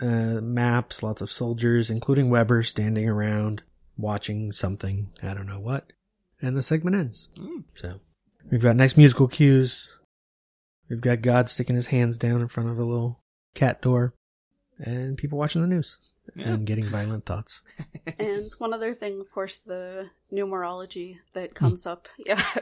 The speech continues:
Speaker 1: Oh, yeah, the
Speaker 3: in
Speaker 1: one forty-four.
Speaker 3: various places in the film, both with the twelve and the one forty-four. So in addition to the many biblical and spiritual references with twelve, you know, twelve astrological signs,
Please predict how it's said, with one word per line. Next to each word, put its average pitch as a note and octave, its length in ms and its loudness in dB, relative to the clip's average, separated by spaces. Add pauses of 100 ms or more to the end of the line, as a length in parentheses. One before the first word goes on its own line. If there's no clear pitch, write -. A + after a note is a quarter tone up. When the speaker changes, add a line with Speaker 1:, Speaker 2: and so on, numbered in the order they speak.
(320)
Speaker 1:
Oh, D3 80 8
yeah, C3+ 140 8
the A2+ 60 2
Speaker 3:
in A2+ 60 4
Speaker 1:
one A2+ 100 4
forty-four. G#2+ 320 2
Speaker 3:
various A#2 140 2
places G#3 540 -6
in G3 160 -6
the F#3+ 80 -4
film, G3+ 240 -6
both D#4+ 200 -2
with D#4+ 160 -8
the A3+ 80 -8
twelve F#3 280 -8
and F#3 120 -2
the F3+ 60 -10
one F3+ 200 -8
forty-four. F#3 520 -10
So G3 280 -6
in A#3 120 -6
addition B3 420 -4
to A3 120 -10
the F3+ 500 -8
many F#3+ 720 -8 (420)
biblical F#3+ 540 -6
and F3 140 -6
spiritual F3+ 580 -12
references E3+ 840 -12
with E3+ 280 -14 (120)
twelve, F#3 480 -8
you F3 100 -6
know, E3 200 -14 (100)
twelve E3+ 360 -10 (160)
astrological F#3 840 -10
signs, F3 720 -12